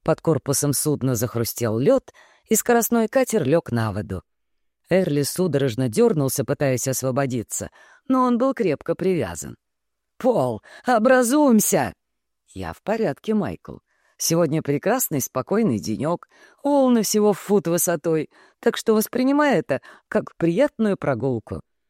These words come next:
Помнишь, когда мы были ребятами, я взял тебя на морскую прогулку?» «Пожалуйста,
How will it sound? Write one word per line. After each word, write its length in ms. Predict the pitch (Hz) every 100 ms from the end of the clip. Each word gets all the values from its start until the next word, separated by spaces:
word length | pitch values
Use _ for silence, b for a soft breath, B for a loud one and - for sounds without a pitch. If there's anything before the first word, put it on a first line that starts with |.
| _
Помнишь, 400 | - 294 233 135
когда 280 | - 156 156
мы 100 | 160
были 240 | 170 143
ребятами, 600 | 151 196 196 104 104 90 - b b
я 160 | 269 285
взял 260 | 220 214 220
тебя 260 | 233 196
на 80 | 156
морскую 420 | 165 165 - 156
прогулку?» 560 | 143 214 196 117 - - _ _ _ _ _ _ _ _
«Пожалуйста, 880 | - 208 170 156 160 127 123 - 220